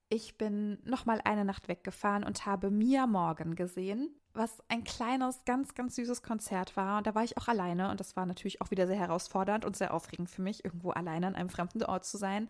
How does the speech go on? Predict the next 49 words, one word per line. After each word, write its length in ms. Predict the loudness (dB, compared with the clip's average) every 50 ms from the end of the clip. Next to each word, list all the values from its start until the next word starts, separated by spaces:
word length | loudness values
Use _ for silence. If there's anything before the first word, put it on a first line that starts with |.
| -8 -10
Aber 100 | -8 -6
das 140 | -6 -6
Konzert 420 | -4 -4 -4 -2 0 0 0 2 0
war 80 | 0
ganz 300 | 0 0 -2 -2 -4 -6
toll. 480 | -6 -2 0 2 2 4 2 0 -2 -4 -8 _ _ _ _
Und 400 | 6 6 6 4 2 -2 -4 -6 _
was 200 | 0 0 0 0
ich 80 | -2 -4
dieses 260 | 0 0 0 0 0
Jahr 140 | -2 2 4
auch 180 | 4 4 4 0
gelernt 380 | -4 -2 -2 -4 -4 -4 -4
habe, 380 | -4 -2 0 0 0 0 0 -4 -8 _ _ _
mittlerweile 760 | 2 2 2 4 2 2 4 2 2 2 2 2 0 -2 -4 -4 -2
liebe 400 | 0 2 4 4 4 4 2 0
ich 460 | 0 0 0 0 -2 -8 -14 -18 -8 -4
Support-Acts 1000 | -2 0 0 0 2 2 2 2 2 0 -2 -4 -4 -4 -6 -8 -8 -8 -8 -4 _
bei 260 | -2 -2 -2 -2 -4
Konzerten. 760 | -4 -4 -4 -4 -2 -2 -2 -2 -2 -2 -2 -2 -2 -2 -4 -6 _ _ _ _ _ _
Früher 340 | -6 0 4 6 6 6
fand 200 | 4 2 0 0
ich 60 | 0 0
das 160 | 0 -2 0
immer 220 | 0 0 0 0
total 340 | -2 -4 -6 -6 -4 -2 -2
nervig, 440 | 0 0 0 0 0 -2 -2 -2 0
weil 80 | -2
ich 80 | -2 0
dachte, 300 | -2 -4 -4 -2 -2 -2
ja, 120 | 0 0
ich 140 | -2 -4 -6
komme 180 | -4 -4 -2 -2
doch 180 | -2 -2 -2
wegen 220 | -2 -2 -2 0 0
einem 180 | -2 -2 -2
bestimmten 320 | -2 -4 -4 -6 -4 -4 0
Künstler, 360 | 2 2 2 2 0 -2 -2
einer 180 | 0 -2 -2 -2
bestimmten 320 | -2 -2 -2 -4 -6 -2
Künstlerin, 440 | -2 -2 -2 -2 -2 -4 -2 -2 -2
die 120 | -2 -2
anderen 260 | -2 -4 -2 -2 -2
will 120 | 0 2 0
ich 120 | 0 0
ja 80 | -2 -2
gar 160 | 0 0 0
nicht 180 | -2 -2 -4 -2
sehen. 400 | 0 0 2 2 2 0 -2